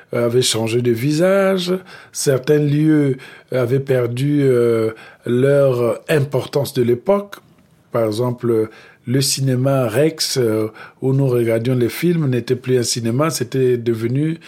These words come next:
une église de réveil. Donc, euh, il y a plus de cinéma là, c'était plutôt des gens qui allaient tous les dimanches à l'église,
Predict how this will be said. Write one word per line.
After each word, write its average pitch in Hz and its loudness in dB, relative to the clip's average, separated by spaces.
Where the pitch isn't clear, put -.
une 139 0
église 131 -2
de 127 0
réveil. 120 0
Donc, 123 -4
euh, 117 0
il 113 0
y 117 0
a 107 -4
plus 131 -6
de 120 -4
cinéma 120 -4
là, 156 -2
c'était 120 -4
plutôt 120 -4
des 117 0
gens 131 -2
qui 135 -4
allaient 113 -2
tous 123 -6
les 113 -2
dimanches 113 -6
à 104 -8
l'église, 123 -2